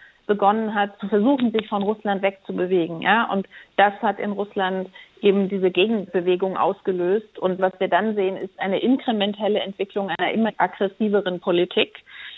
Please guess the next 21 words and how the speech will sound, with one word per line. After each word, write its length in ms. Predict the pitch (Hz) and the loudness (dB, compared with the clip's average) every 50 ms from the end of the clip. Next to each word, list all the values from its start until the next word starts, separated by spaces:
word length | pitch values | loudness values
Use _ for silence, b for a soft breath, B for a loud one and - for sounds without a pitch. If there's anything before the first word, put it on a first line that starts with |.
| B B - | B B 0
die 100 | 214 208 - 190 | 0 2 2 4
dann 220 | - 170 170 175 | 4 4 4 2
eben 240 | - 156 175 180 - | 0 0 0 0 2
erstmal 420 | 131 180 202 - - - 196 190 | 2 0 0 0 0 2 2 2
gipfelte 480 | 185 - 202 202 - 220 190 190 - 196 | 2 0 0 0 -2 -4 -2 -2 0 0
im 140 | 170 - 208 | 0 0 0
russisch-georgischen 800 | 196 190 - - 196 - - 196 156 160 170 190 190 - 214 202 | -2 -4 -6 -6 -8 -4 0 2 2 2 2 0 -2 -4 -4 -6
Krieg, 340 | 202 - - 247 233 240 - | -2 0 0 0 0 2 2
dann 240 | 196 185 196 202 | 4 4 4 2
in 140 | - - 196 | -2 -2 0
der 80 | 190 151 | 0 0
Annexion 480 | 143 185 185 180 - - - 190 180 | 0 0 -2 -4 -6 -6 -6 -4 -2
der 100 | 180 180 | 0 -2
Krim 320 | 180 - - 220 220 220 214 | -2 -2 0 0 2 2 0
und 200 | - - 196 - | -2 -2 -2 -2
im 120 | - 202 | 0 0
Beginn 300 | 180 180 180 202 202 196 | 0 0 2 2 2 2
des 120 | 180 185 - | 2 0 -2
Krieges 300 | - - 196 185 180 185 | -2 -2 0 0 0 0
im 180 | 185 - 190 180 | 0 -2 0 2
Donbass 340 | 160 170 196 196 185 185 | 2 2 2 2 2 0